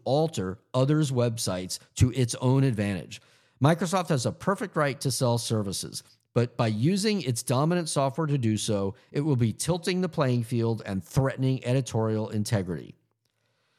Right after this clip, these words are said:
We did not think through the potential abuse of this feature, though even in the worst case, it was not precisely what was suggested by some. Sites were not being rewritten and links were not getting replaced.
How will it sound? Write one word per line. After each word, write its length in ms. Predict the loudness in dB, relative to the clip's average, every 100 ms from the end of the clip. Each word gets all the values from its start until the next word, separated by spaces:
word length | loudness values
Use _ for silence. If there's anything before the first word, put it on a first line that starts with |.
| _ -2
We 100 | 0
did 120 | 2
not 180 | 2 2
think 200 | 0 0
through 360 | 0 2 4 2
the 80 |
potential 420 | 0 2 2 2 0
abuse 380 | 2 2 2
of 80 | 0
this 200 | 0 0
feature, 480 | -2 -4 -2 -4 -6 -4
though 160 | -2 0
even 260 | 0 0 2
in 60 |
the 100 | 2
worst 360 | 2 2 0 0
case, 280 | -2 -2 -2
it 80 |
was 140 | -2 0
not 180 | 0 -2
precisely 540 | -2 0 0 0 -2
what 160 | -2 -6
was 140 | -4
suggested 500 | -2 0 0 0 -2
by 120 | -2
some. 420 | -2 -4 -4 -8 -14 _ _ -8
Sites 320 | -4 -2 0
were 80 | 0
not 160 | 0
being 380 | 0 2 2 0
rewritten 600 | 2 2 2 0 -2 -2
and 160 | -2 -2
links 300 | 0 0 -2
were 60 |
not 240 | -2 -2 -2
getting 260 | -2 0
replaced. 640 | -2 -4 -4 -4 -4 -8